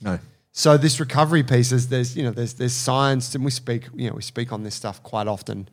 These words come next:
Speaker 2: about what those signs are, but there's a couple of really key ones there. I think for people listening who are early on in that journey, you, going back to, um, your recommendation of, like, three to four sessions, I personally think three sessions is a great starting point.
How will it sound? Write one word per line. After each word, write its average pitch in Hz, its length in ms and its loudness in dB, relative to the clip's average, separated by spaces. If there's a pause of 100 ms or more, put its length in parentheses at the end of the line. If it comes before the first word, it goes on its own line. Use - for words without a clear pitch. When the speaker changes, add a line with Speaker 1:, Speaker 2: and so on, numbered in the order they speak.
(320)
Speaker 2:
about 117 240 0
what 123 120 -4
those 117 200 -4
signs 104 320 -4
are, 123 200 4
but 120 220 -6
there's 120 160 -6
a 123 60 -8
couple 143 240 -4
of 131 80 0
really 110 160 0
key 123 240 -2
ones 107 280 -4
there. 117 340 -2 (760)
I 143 60 -2
think 190 240 4
for 143 120 -4
people 135 500 2
listening 143 440 2
who 131 140 6
are 123 40 6
early 127 280 4
on 120 120 2
in 117 60 -2
that 113 180 -2
journey, 127 320 2
you, 123 420 -2
going 123 400 2
back 113 200 0
to, 113 280 -2 (240)
um, 104 440 -6
your 120 220 0
recommendation 117 580 -2
of, 104 40 -4
like, 104 120 -4
three 120 240 -4
to 117 60 -4
four 113 220 -4
sessions, 135 500 -4 (420)
I 202 100 2
personally 180 380 4
think 139 180 -2
three 170 360 -2
sessions 135 460 0
is 123 200 -4
a 120 80 -4
great 120 340 -2
starting 104 400 -4
point. - 300 -10